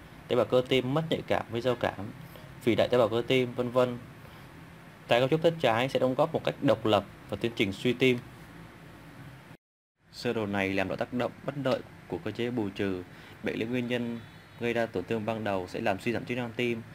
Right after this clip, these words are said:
cung lượng tim giảm, sẽ kích hoạt hệ R A cũng như hệ thần kinh giao cảm và giải phóng ra các hormone như angiotensin,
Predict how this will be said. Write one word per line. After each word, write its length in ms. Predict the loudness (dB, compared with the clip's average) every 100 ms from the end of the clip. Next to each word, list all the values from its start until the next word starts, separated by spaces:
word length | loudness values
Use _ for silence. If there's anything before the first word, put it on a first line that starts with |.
| -20 -16 -6
cung 180 | -4 -2
lượng 160 | -4 -2
tim 220 | -2 0
giảm, 400 | 2 2 2 -4 -8 -16 -8
sẽ 120 | -4
kích 140 | -2
hoạt 180 | 0 -2 -2
hệ 160 | -2
R 40 | 2 2 0
A 280 | -2 -2 -6
cũng 200 | -4 0
như 200 | 0 0
hệ 160 | -2 -4 -6
thần 100 | -4
kinh 160 | -4
giao 140 | -4 -2
cảm 340 | -2 -2 -6 -10 -18 -10 -4
và 100 | -2
giải 100 | 0
phóng 100 | -2
ra 80 | -2
các 120 | -4
hormone 420 | -2 0 0 0
như 280 | 0 -2 0
angiotensin, 760 | 0 0 -2 -4 0 0 0